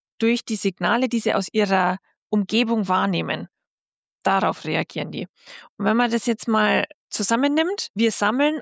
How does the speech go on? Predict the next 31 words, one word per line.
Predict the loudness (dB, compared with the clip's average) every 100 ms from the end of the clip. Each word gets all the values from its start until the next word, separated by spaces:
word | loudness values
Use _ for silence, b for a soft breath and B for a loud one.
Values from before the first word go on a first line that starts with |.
| -2
alle | 0 0
Informationen, | 0 0 0 0 0 2 2
die | 0
wir | 0
aufnehmen. | 0 -2 -4 -4 -4 -6
Seien | -2 0 2
die | 2 0 0 B B B
optisch, | -4 -4 -2 0 2
akustisch, | -2 0 0 0 0 0 2 0
sensorisch, | 0 2 2 2 2 2 2 2 0 -6 B B B _
ähm, | 0 2 2 -2 -4 -14
Geruch, | -2 2 4 2 2 -14 -16 _
verbal, | -2 0 2 2 2
nonverbal, | 0 0 0 0 2 2 2 0
et | -2 -4
cetera, | 0 0 2 2 2
wird | -2 0
alles | 0 0 -2 _ _ _ -6
im | -4 -4 -8 -6
Thalamus | 0 2 2 2
im | 0
Gehirn | 2 2 2
gesammelt. | 0 0 -2 -2 0
Das | 0
ist | -2 0
bei | 0
Mensch | 2 0 -2
und | -2
bei | -2
Pferd | -4 -4 -6 -4
gleich. | -6 -6